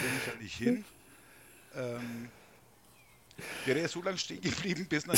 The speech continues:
wirklich fünf Leute getackelt haben. Also das war wirklich <laughs> Und sobald der, sobald der Ball vom eigenen Spieler getippt ist, dürfte ihn ja, ist es ja praktisch wie ein freier Ball fast und der eigene O-Liner, was er normalerweise nicht <laughs> darf,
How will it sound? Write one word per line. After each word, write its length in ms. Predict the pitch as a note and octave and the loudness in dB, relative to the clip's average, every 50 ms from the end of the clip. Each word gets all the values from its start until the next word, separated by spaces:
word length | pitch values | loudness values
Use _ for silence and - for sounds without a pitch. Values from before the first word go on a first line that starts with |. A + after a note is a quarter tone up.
| - D3 | 8 8
wirklich 220 | D3 - D#3 - | 6 0 -4 -6
fünf 240 | - - - - - | -6 -6 -6 -6 -4
Leute 180 | - D#3 E3+ | 0 0 0
getackelt 420 | F3+ - D3 - B2 G#2+ G2+ - G2+ | 0 0 -2 0 0 0 0 -2 -4
haben. 140 | F#2+ F#2+ - | -6 -6 -6
Also 140 | G#2+ A2 B2+ | -4 -2 -2
das 160 | A#2+ A#2 - | -2 2 4
war 140 | D3+ D3 - | 6 6 6
wirklich 320 | C#3 C#3 D3 C3+ - - - | 6 6 6 4 4 4 4
<laughs> 100 | D3 C3+ - - D#3 - - - - - - - - - - - - - - - F#4 - - - D#4+ - - - - - - - - - - - - - - - | 2 2 2 0 -2 -2 8 10 10 10 12 10 8 6 8 6 4 4 6 4 2 4 4 4 2 2 2 -2 -14 -14 -14 -14 -16 -16 -18 -20 -20 -20 -4 -2
Und 800 | - G#3 G3 - - - - - - - F3+ F3+ D#3+ D#3 D#3 D3+ | 0 0 2 0 -2 -4 -6 -2 2 4 4 6 6 4 4 2
sobald 320 | - C3+ A#2+ C3 C3 C#3 | 2 2 4 2 2 2
der, 100 | D3 D3+ C#3 A#3+ A#3+ B3+ B3+ | 2 0 0 4 4 6 6
sobald 300 | A#3+ - - A#2+ B2+ C#3 | 6 4 2 2 2 2
der 100 | C#3+ C3+ | 0 -2
Ball 420 | B2+ - A2 G#2+ C3+ E3+ G3+ - - | -2 -2 -2 0 0 0 0 -2 -4
vom 180 | - - B2+ - | -4 -6 -8 -6
eigenen 300 | A#2+ A#2+ C#3+ C#3 D#3+ D3+ | -6 -6 -6 -4 -6 -6
Spieler 320 | - - - C#3+ D3 D3 | -6 -6 -4 -4 -4 -4
getippt 460 | - - A#2+ - - E3+ F3+ - - | -4 -6 -6 -2 0 0 0 -2 -4
ist, 280 | - - - A3+ - - - - - - - - - B2 A#2+ | -4 -4 -4 -4 -4 -8 -14 -16 -14 -14 -14 -14 -16 -6 0
dürfte 280 | - B2 D3 - - D#3 | 0 2 2 0 -2 -4
ihn 80 | D#3 D#3+ | -2 0
ja, 140 | D3+ C3+ | 2 2
ist 200 | - - - C#3 | 2 0 -2 -6
es 140 | D#3 D#3 - | -4 -2 -2
ja 80 | D#3+ D3 | -2 0
praktisch 440 | - C3+ C3 - - C3+ A#2 A#2+ A#2 | 2 0 0 0 -4 -8 -8 -8 -10
wie 220 | B2+ D3+ F3+ - - | -10 -8 -6 -6 -4
ein 180 | - C#3 C3+ | -4 -4 -6
freier 380 | - - - F#2+ A2+ A#2 A2 G#2+ | -6 -6 -4 -4 -2 -2 -2 -4
Ball 280 | - - - A2 C#3 D3 | -6 -6 -6 -6 -6 -6
fast 360 | - - - F#3 - - - | -6 -8 -8 -8 -8 -8 -8
und 80 | C3+ | -8
der 180 | B2 A#2+ G#2 - | -6 -6 -6 -6
eigene 380 | G#2 G#2+ C3 B2 C#3+ C3+ B2 A2+ | -6 -6 -6 -6 -6 -8 -6 -6
O-Liner, 520 | A2+ B2 B2+ B2 C3+ C#3 D3 E3 F#3+ F#3 - - - - - - - - - - - - - - - - - - - - - | -6 -6 -2 -2 -2 -2 -2 -4 -8 -8 -10 -16 -20 -18 -18 -18 -18 -20 -20 -20 -20 -20 -20 -20 -20 -20 -20 -20 -20 -4 -2
was 180 | A2+ A#2 - | -2 0 0
er 60 | C3+ C3 | -2 -4
normalerweise 680 | B2 A#2 A2 G#2+ A2+ A#2+ A#2 G2+ G2+ G#2 G#2 - G#2+ | -4 -2 -2 -2 0 -2 -2 -4 -4 -6 -6 -6 -6
nicht 360 | A2 A#2+ C#3 D3 - - - | -6 -6 -6 -6 -8 -10 -4
<laughs> 180 | - - - - | 0 0 2 2
darf, 360 | G#3+ - - F#3+ - - - | 2 0 0 -2 -4 -6 -8